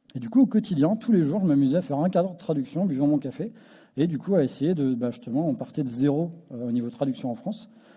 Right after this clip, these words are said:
Et du coup, on arrive maintenant, je crois, à du cent pour cent. Alors, je suis pas tout seul, hein, loin, loin, très loin de là. Mais du coup, voilà, tout mon, je faisais mon petit quart d'heure de, de traduction.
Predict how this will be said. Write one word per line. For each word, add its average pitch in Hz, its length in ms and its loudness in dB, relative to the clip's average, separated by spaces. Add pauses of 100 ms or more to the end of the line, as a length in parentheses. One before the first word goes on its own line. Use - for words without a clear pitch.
(140)
Et 120 40 -10
du 110 100 -8
coup, 175 100 -4
on 147 120 4
arrive 139 200 0
maintenant, 123 240 0
je - 60 -4
crois, 135 140 -4
à - 20 -4
du 110 60 -8
cent 104 140 -16
pour 101 180 -20
cent. 160 180 -8
Alors, 107 240 -14
je - 60 -20
suis - 80 -20
pas 107 80 -16
tout 110 120 -20
seul, 147 200 -6
hein, 113 120 -10
loin, 135 280 0
loin, 131 200 0 (120)
très 190 220 2
loin 156 180 0
de 127 80 0
là. 175 200 -2 (400)
Mais 156 140 4
du 151 100 0
coup, 262 100 0
voilà, 165 180 6
tout 170 100 -6
mon, 147 200 0
je 135 60 -14
faisais 143 180 -4
mon 180 120 2
petit 175 140 -8
quart 139 180 -2
d'heure 151 160 -2
de, 143 100 -4
de 127 180 -6
traduction. 139 500 -8